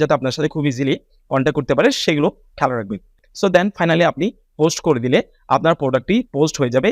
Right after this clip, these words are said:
এবার আপনার ইমোতে যে ফ্রেন্ডসগুলো আছে, ঠিক আছে, আপনার কন্ট্যাক্টে যে ফ্রেন্ডগুলো আছে তারা সকলে আপনার এই পোস্টে দেখতে পাবে। এরপর যদি চাই আপনার কোনো ফ্রেন্ডের মাধ্যমে বা আপনার ইমোতে থাকা কন্ট্যাক্ট লিস্টে যারা আছে তারা যে কেউ যদি চায়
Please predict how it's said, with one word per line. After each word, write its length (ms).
এবার 160
আপনার 200
ইমোতে 240
যে 60
ফ্রেন্ডসগুলো 420
আছে, 200
ঠিক 140
আছে, 140
আপনার 200
কন্ট্যাক্টে 320
যে 140
ফ্রেন্ডগুলো 360
আছে 180
তারা 140
সকলে 340
আপনার 280
এই 80
পোস্টে 360
দেখতে 260
পাবে। 160
এরপর 160
যদি 120
চাই 140
আপনার 240
কোনো 180
ফ্রেন্ডের 340
মাধ্যমে 300
বা 60
আপনার 200
ইমোতে 320
থাকা 180
কন্ট্যাক্ট 320
লিস্টে 260
যারা 180
আছে 200
তারা 160
যে 120
কেউ 160
যদি 140
চায় 160